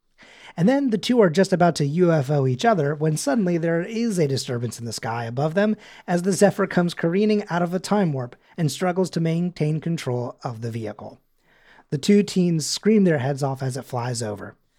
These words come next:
On the Zephyr, the crew is running to stations. They find that autopilot saved them from their fall and agree that they should probably be flying every time they jump, just in case, since they don't know when or where they'll end up.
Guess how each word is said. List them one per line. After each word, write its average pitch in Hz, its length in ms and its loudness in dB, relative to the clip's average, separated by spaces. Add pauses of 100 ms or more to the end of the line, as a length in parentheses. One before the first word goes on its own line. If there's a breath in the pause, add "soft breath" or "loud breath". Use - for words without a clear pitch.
(460)
On 143 180 0
the 127 80 0
Zephyr, 190 360 0
the 165 80 -2
crew 226 320 0
is 170 160 2
running 208 240 2
to 185 100 -2
stations. 135 640 -2 (120)
They 143 140 -2
find 147 280 0
that 139 140 -2
autopilot 160 600 0
saved 214 280 -2
them 185 160 0
from 147 160 -4
their 131 140 -4
fall 165 360 -2 (300 loud breath)
and 180 80 0
agree 226 300 -2
that 226 160 -4
they 233 100 2
should 226 220 -8
probably 185 360 -2
be 127 140 -2
flying 170 500 0
every 185 280 -2
time 147 260 -2
they 135 100 0
jump, 170 360 0 (340)
just 104 300 -8
in 131 100 0
case, 143 480 0
since 147 220 -4
they 185 120 4
don't 208 260 2
know 190 140 2
when 190 360 0
or 175 240 0
where 160 360 0
they'll 127 240 -6
end 139 220 -4
up. 120 240 -8